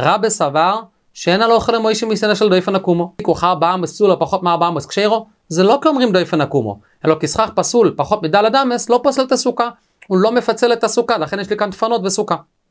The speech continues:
ואמינא לו ענו, ממשיך רבי ומספר שהוא טען להם, "לשיטתכם קשה",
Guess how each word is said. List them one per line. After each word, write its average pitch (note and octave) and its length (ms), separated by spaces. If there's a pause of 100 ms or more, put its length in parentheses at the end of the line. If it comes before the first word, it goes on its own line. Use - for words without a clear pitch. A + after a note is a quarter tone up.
(680)
ואמינא D3 420
לו F3+ 200
ענו, G3 180
ממשיך D#3+ 500
רבי C#3+ 420 (240)
ומספר F#3 480 (180)
שהוא E3+ 200
טען D#3 200
להם, A#2+ 340 (760)
"לשיטתכם F3+ 640
קשה", G3+ 240